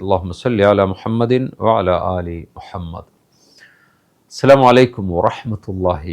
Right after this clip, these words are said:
وبركاته. സൂറത്ത് ആലി ഇമ്രാനിലെ രണ്ടായത്തുകൾ, നൂറ്റി പതിനൊന്ന്, നൂറ്റി പന്ത്രണ്ട് വചനങ്ങൾ. ഈ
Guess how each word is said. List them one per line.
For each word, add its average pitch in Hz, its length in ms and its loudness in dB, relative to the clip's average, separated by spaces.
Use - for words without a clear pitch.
وبركاته. - 580 -20
സൂറത്ത് 143 520 4
ആലി 147 280 8
ഇമ്രാനിലെ 120 560 4
രണ്ടായത്തുകൾ, 90 680 -2
നൂറ്റി 104 220 -2
പതിനൊന്ന്, 107 540 0
നൂറ്റി 92 240 -6
പന്ത്രണ്ട് 78 500 -8
വചനങ്ങൾ. - 380 -18
ഈ - 20 8